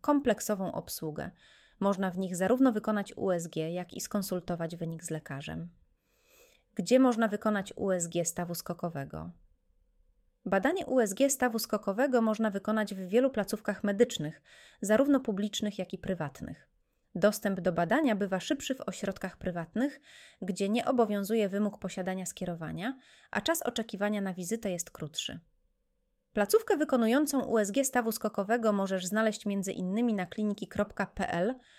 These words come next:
To wygodne narzędzie do szybkiego wyszukania najbliższej dostępnej kliniki, oferującej na przykład ultrasonografię, ale też szereg innych badań czy zabiegów.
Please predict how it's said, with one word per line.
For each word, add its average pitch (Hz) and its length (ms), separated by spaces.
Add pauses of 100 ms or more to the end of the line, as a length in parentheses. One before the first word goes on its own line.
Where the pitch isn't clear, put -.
(300)
To 196 120
wygodne 214 400
narzędzie 196 400
do 185 100
szybkiego 202 420
wyszukania 202 480
najbliższej 185 520
dostępnej 180 500
kliniki, 196 520 (320)
oferującej 262 640
na 220 100
przykład - 400
ultrasonografię, 196 1000 (440)
ale 190 220
też 180 200
szereg 226 400
innych 202 340
badań 175 340
czy 175 100
zabiegów. 160 600